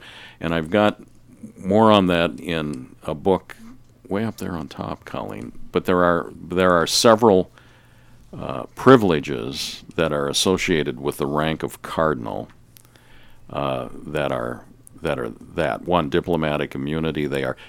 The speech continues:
they are essentially princes. They're, they're citizens of, of the Vatican City.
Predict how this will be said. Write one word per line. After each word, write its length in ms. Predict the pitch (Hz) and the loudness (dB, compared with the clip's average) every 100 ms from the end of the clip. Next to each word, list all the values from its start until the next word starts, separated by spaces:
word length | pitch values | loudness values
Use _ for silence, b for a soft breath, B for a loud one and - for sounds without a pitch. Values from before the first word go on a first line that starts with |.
| B | B
they 160 | 98 92 | 8 8
are 120 | 82 | 8
essentially 540 | - 113 104 - 85 | 6 4 4 2 0
princes. 800 | - - 113 107 - 67 69 - - B B B - | 0 2 2 2 0 -2 -2 -4 -8 B B B 2
They're, 180 | 90 - | 2 2
they're 180 | 87 80 | 0 2
citizens 680 | - - 127 120 - 78 71 | 2 6 6 6 2 -2 -2
of, 260 | 64 - - | -8 -10 -14
of 240 | - 67 64 | -8 -8 -6
the 80 | 69 | -6
Vatican 640 | 71 69 71 67 62 53 - | -2 -2 -2 -6 -10 -12 -14
City. 500 | - - 73 - | -10 -4 -4 -6